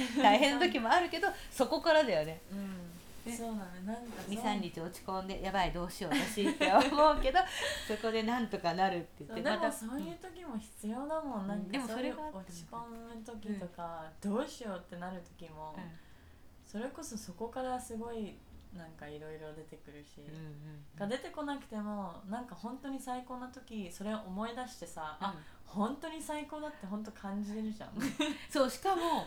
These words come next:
Speaker 2: 後からもう本当にいい経験だったしって、わ-、
Speaker 1: <laughs>
Speaker 2: なんか、
Speaker 1: 笑う。
Speaker 2: もう笑-、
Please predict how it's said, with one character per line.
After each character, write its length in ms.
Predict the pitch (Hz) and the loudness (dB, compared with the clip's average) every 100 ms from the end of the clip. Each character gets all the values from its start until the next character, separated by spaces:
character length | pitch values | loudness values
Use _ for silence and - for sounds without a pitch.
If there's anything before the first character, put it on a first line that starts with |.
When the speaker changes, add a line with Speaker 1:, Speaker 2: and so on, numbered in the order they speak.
| - | 2
Speaker 2:
後 260 | 381 - - | 2 4 2
か 160 | 220 | 2
ら 160 | 220 214 | 2 -2
も 140 | 226 | -2
う 20 | |
本 200 | 202 277 285 | 0 0 0
当 200 | - 311 | 0 4
に 80 | |
い 40 | 330 | 6
い 40 | |
経 220 | - 233 | 8 6
験 200 | 220 240 | 6 4
だ 80 | 269 | 4
っ 40 | - - | 2 0
た 100 | 185 | 0
し 140 | 220 | 0
っ 40 | |
て、 100 | 208 | 4
わ-、 220 | 226 226 240 - - | 10 10 10 2 -8
Speaker 1:
<laughs> 160 | - | -4
Speaker 2:
な 80 | 247 | -2
ん 40 | 254 | 2
か、 140 | 180 | 2
Speaker 1:
笑 280 | 208 220 233 | 2 2 4
う。 20 | |
Speaker 2:
も 60 | 214 | 8
う 40 | |
笑-、 240 | 226 294 | 8 8